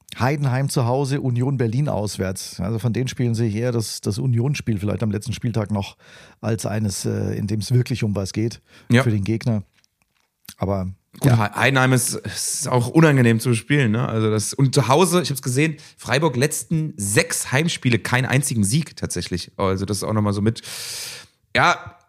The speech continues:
Speaker 2: ich glaub, vier Punkte. Vier Punkte, dann ist das Ding durch. Das muss das Ziel sein tatsächlich.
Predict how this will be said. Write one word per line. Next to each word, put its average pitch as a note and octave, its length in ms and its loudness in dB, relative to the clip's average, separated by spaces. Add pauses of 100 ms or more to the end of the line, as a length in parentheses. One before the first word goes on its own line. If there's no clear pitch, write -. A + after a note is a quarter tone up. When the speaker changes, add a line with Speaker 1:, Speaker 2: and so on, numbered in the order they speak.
(240)
Speaker 2:
ich - 120 -2
glaub, - 460 2
vier G#3+ 200 6
Punkte. A#3 480 0 (840)
Vier - 320 4
Punkte, F#3 520 4 (420)
dann C#3+ 380 4
ist - 260 0
das D3 140 2
Ding D3+ 560 2
durch. D3 360 4 (300)
Das B2 220 2
muss C#3+ 160 4
das C#3+ 160 -2
Ziel E3+ 180 2
sein G2 160 4
tatsächlich. G2 540 -4